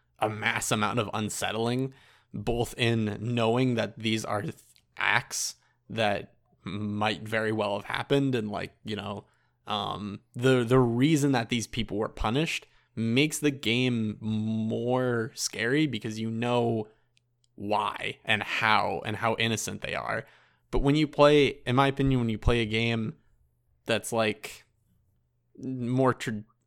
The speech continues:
I, I don't know, the, the horror games that I've played, it always feels like the people who are dead or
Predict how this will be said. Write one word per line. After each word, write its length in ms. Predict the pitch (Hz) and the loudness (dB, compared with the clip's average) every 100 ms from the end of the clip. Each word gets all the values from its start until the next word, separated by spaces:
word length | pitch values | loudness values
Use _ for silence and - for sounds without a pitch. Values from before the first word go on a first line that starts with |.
| _ | _
I, 200 | 120 113 - - - | -8 -8 -10 -16 -6
I 60 | 107 | -6
don't 120 | 98 | -4
know, 160 | 98 107 - _ _ _ | -6 -6 -12 _ _ _
the, 600 | - 131 131 139 151 143 | -10 -8 -6 -4 -2 0
the 140 | 160 143 | 2 6
horror 200 | 196 196 | 6 6
games 200 | 190 156 | 4 4
that 100 | 113 | 4
I've 160 | 120 | 4
played, 200 | - 123 | 4 4
it 60 | 110 | 4
always 280 | 120 143 143 | 4 4 4
feels 200 | 156 135 | 2 4
like 220 | 123 - _ _ _ _ | 2 -2 _ _ _ _
the 80 | 120 | -4
people 360 | - 143 135 123 | 0 2 4 6
who 140 | 131 | 8
are 140 | 120 104 | 6 4
dead 480 | 104 107 110 110 - _ _ | 2 4 4 0 -8 _ _
or 600 | - 107 101 101 98 98 | -2 0 2 0 0 -4